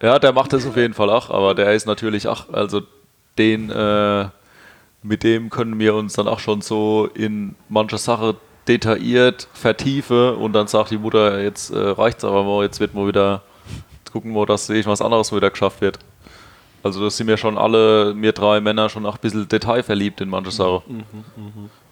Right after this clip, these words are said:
Speaker 1: Ja.
Speaker 2: Begeisterungsfähig und dann mitunter ins Detail verliebt,
Speaker 1: Ja.
Speaker 2: ähm, in, in das Schöne.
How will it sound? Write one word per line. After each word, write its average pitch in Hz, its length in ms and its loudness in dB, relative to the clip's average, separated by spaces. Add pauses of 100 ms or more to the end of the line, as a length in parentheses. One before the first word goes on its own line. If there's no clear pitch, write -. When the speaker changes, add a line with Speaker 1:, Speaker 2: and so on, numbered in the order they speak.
(100)
Speaker 1:
Ja. - 120 -12 (1400)
Speaker 2:
Begeisterungsfähig 139 1000 0
und 117 180 -8
dann 127 240 -2 (120)
mitunter 120 480 -4
ins 113 160 -8
Detail 113 320 -4
verliebt, 117 720 -6
Speaker 1:
Ja. 113 380 0
Speaker 2:
ähm, 113 220 -12
in, 117 180 -10
in 113 120 -8
das 113 140 -4
Schöne. 131 380 2